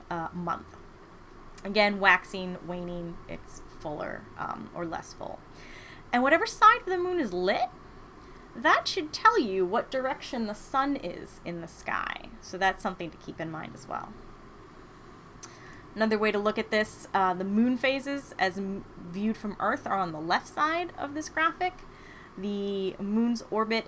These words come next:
around the Earth is on the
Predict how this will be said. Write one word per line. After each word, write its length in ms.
around 500
the 180
Earth 340
is 360
on 460
the 220